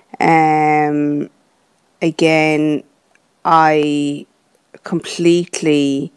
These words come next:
was out of it on the way, you know, like, I remember very little of it, but I do know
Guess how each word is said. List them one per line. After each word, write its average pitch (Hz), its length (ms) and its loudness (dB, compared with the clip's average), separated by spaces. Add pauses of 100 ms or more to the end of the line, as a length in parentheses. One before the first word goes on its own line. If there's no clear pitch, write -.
(360)
was 147 500 -2 (100)
out 151 280 0
of 139 140 -6
it 147 120 -6
on 147 160 -4
the 147 80 -6
way, 147 460 -2
you 160 180 -4
know, 147 360 -2 (420)
like, - 160 -4
I 156 60 4
remember 151 420 0
very 151 220 2
little 160 260 -4
of 147 140 0
it, 143 160 -8
but 151 100 -2
I 147 80 2
do 156 380 0
know 156 760 0